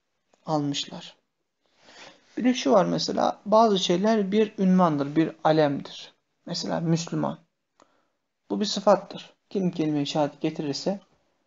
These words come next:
ve dinin muktezasını yerine getirirse bu insan Müslüman olur. Ve işte, e, nedir? Kafir. Gene bu bir sıfattır. Kim işte imana zıt yaşarsa, imanın gereğinin dairesinin dışında kalırsa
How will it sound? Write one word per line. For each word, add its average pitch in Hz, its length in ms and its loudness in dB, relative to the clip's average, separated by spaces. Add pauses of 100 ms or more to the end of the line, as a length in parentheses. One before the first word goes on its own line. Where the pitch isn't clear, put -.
(160)
ve 185 160 0
dinin 175 220 2
muktezasını 160 720 2
yerine 165 200 0
getirirse 151 420 -4
bu 208 80 2
insan 214 240 2
Müslüman 190 460 2
olur. - 360 -4 (1300)
Ve 214 80 2
işte, 214 520 2 (200)
e, 214 40 0
nedir? 202 640 4
Kafir. 165 480 2
Gene 208 200 4
bu 196 140 4
bir 214 140 0 (220)
sıfattır. - 720 -2 (520)
Kim 226 180 0
işte 190 420 2
imana 202 440 4
zıt 185 240 -4
yaşarsa, 175 600 2 (160)
imanın 165 540 0 (320)
gereğinin 165 800 2
dairesinin 165 500 4
dışında 170 280 -4
kalırsa 208 520 2